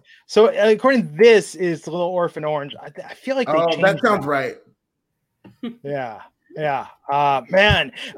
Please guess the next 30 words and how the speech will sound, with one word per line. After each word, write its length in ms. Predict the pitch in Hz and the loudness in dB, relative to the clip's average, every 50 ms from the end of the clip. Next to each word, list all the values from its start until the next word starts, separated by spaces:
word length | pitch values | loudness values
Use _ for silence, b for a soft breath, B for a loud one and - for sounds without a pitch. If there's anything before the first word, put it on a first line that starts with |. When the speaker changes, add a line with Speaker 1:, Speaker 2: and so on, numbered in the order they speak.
| - 208 | 0 0
Speaker 1:
I 80 | 285 | 0
just 180 | 277 330 311 320 | 0 0 0 4
remember 420 | 302 294 262 214 214 214 214 214 - | 4 4 6 6 6 4 4 4 2
every 240 | 202 196 190 233 233 | 0 0 2 0 -2
summer 420 | - - 220 208 196 196 190 185 180 | 2 4 4 4 6 6 4 4 2
we 140 | 160 180 | 0 -2
get, 160 | 147 160 185 196 | 2 2 4 4
like, 160 | 196 165 - | 2 0 -2
the 60 | 151 | -6
big 260 | 127 160 175 151 139 | -6 -6 -8 -6 0
box 560 | 147 156 147 160 175 170 - - - - - - | 0 2 2 2 0 -2 -6 -14 -18 -18 -14 -10
at 300 | 170 165 160 156 147 - - | -6 -4 -4 -4 -6 -8 -8
Costco, 640 | - 170 165 165 - - 190 185 185 190 190 185 | -6 -6 -6 -6 -4 0 4 4 6 6 4 2
you 60 | 185 180 | 0 -2
know, 100 | 175 175 | -2 -2
the 80 | 170 | 0
one 120 | 165 165 170 | 0 -2 -2
where 80 | 170 | -2
it's, 80 | 165 165 | -4 -6
like, 160 | 160 156 - | -10 -8 -6
two 140 | - 302 320 | -4 -2 0
hundred 200 | 302 294 302 285 | 0 0 0 2
Otter 220 | 285 277 277 262 - | 2 2 2 2 2
Pops. 260 | 196 180 151 143 147 | 2 0 0 0 -4
We 80 | 170 | -8
put 160 | 165 170 185 190 | -6 -4 -4 -4
'em 60 | 180 | -2
in 60 | 175 | -6
the 60 | 165 - | -8 -10
freezer, 520 | - 170 170 185 170 196 190 185 170 | -6 -6 -6 -4 0 0 0 0 0